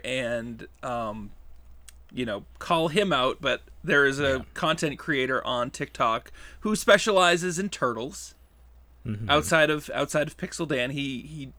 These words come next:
Speaker 1: he's got a very nice voice. He does a lot of, you know, he focuses on one thing for turtles,
Speaker 2: Who we-,
Speaker 1: whether
Speaker 2: who?
Speaker 1: it's a
Speaker 2: Who
Speaker 1: new
Speaker 2: is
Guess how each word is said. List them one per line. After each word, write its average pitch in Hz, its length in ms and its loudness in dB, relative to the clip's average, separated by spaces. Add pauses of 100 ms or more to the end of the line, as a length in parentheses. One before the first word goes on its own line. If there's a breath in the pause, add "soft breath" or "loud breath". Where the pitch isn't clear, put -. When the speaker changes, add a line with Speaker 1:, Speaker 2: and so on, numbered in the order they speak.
Speaker 1:
he's 123 220 -6
got 123 140 0
a - 20 -4
very 127 400 -2 (380 soft breath)
nice 123 380 2
voice. 170 560 0 (300 soft breath)
He - 200 -4
does 131 260 4
a 123 80 0
lot 135 300 4
of, 147 380 0
you 143 160 -2
know, 127 460 2 (1040)
he 151 160 0
focuses 160 720 0
on 123 260 2
one 151 220 0
thing 170 540 0
for 165 200 -2
turtles, 170 540 2
Speaker 2:
Who 196 60 6
we-, 247 80 2 (120)
Speaker 1:
whether 123 200 2
Speaker 2:
who? 180 100 6
Speaker 1:
it's 370 180 6
a 104 60 -8
Speaker 2:
Who 165 120 4
Speaker 1:
new 208 100 8
Speaker 2:
is - 60 4